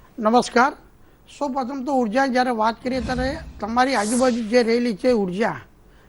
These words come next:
એ હંમેશા તમને તમારી બોડી સાથે ડાયરેક્ટ ઇફેક્ટ કરતી હોય છે અને એ ઉર્જા તમારા જીવનની અંદર સારા કે નરસા પરિણામો માટે નિમિત્ત થતી હોય છે.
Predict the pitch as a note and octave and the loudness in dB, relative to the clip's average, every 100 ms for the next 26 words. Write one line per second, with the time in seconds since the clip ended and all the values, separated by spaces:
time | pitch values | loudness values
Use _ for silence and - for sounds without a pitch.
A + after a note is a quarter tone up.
0 | - B3+ B3 G3 G#3+ C#4 D4 D4 D4 B3+ | -4 2 2 4 4 4 4 4 4 2
1 | C4 C4 C4+ C#4+ A#3 - A3+ A3+ B3+ C4 | -2 -2 -2 -2 -4 -8 -6 0 2 2
2 | B3+ G#3+ A3 A#3 B3+ B3+ A3 G#3+ C4 A3+ | 0 0 0 -2 -4 -4 -2 -2 -4 -6
3 | A3 B3 - A3+ G3 C#4 C#4 C4 B3+ D#4 | -6 -8 -6 -6 -6 -6 -4 -4 -6 -8
4 | - - - - B3 D#4 - C#4+ D#4+ C4+ | -12 -20 -20 -12 -10 -10 -4 2 4 4
5 | A3+ A3 C#4+ C#4+ C#4 A#3+ C4 C#4 A3+ F#3+ | 2 2 2 2 -4 -4 -2 -2 -4 -4
6 | A#3+ C4+ C4 B3 C4 C4+ - - - _ | -2 -2 -4 -4 -4 -6 -14 -20 -20 _
7 | - G#3+ A#3+ C#4 B3+ C4+ B3 - C#4 C4 | -2 2 2 2 0 -2 -2 -2 -2 -2
8 | B3 B3 B3 B3+ B3+ B3+ A#3+ C4 A3 A#3+ | -2 -2 -2 -2 -2 -2 -2 -2 -2 -2
9 | A#3 A3 G#3+ D4 C4 G3 G#3 | -2 -6 -2 0 0 0 -4